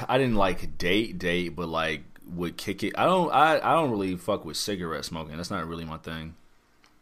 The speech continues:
Um, like, unless, I mean, yeah. <laughs> Like, go ahead, light it up, bro. Light it up. Comedic timing. Um,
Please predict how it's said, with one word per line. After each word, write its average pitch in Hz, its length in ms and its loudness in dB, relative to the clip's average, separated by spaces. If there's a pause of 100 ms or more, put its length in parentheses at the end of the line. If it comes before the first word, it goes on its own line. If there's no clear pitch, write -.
(440)
Um, 78 640 -8 (2250)
like, 87 220 -2
unless, 90 460 0
I 92 80 -2
mean, 90 220 0
yeah. 80 600 -2
<laughs> - 840 10
Like, 101 260 2
go 107 120 4
ahead, 85 200 2
light 87 200 0
it 90 120 0
up, 76 160 0
bro. 76 240 -4 (560)
Light 87 200 -2
it 82 100 -2
up. 76 240 -6 (200)
Comedic 87 440 -4
timing. 78 340 -4 (540)
Um, 82 680 2